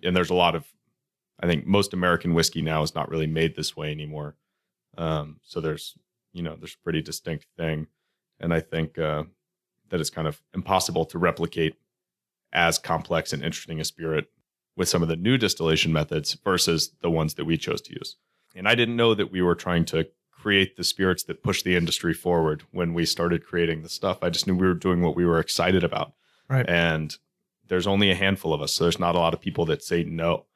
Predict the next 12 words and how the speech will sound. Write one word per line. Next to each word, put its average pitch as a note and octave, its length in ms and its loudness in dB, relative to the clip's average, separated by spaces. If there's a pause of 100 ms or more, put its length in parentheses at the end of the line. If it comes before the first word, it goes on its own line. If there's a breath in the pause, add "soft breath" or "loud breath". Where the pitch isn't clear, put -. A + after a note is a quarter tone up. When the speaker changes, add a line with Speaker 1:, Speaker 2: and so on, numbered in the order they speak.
(320)
Speaker 1:
There's - 180 -4
people F2+ 280 -2
that E2+ 160 0
say F2 120 0
yes. F2 420 0
And E2 100 -6
especially, E2+ 520 0
we've G2 180 -2
done G2 160 2
a F#2+ 40 4
lot F2+ 160 4
of D#2 140 -2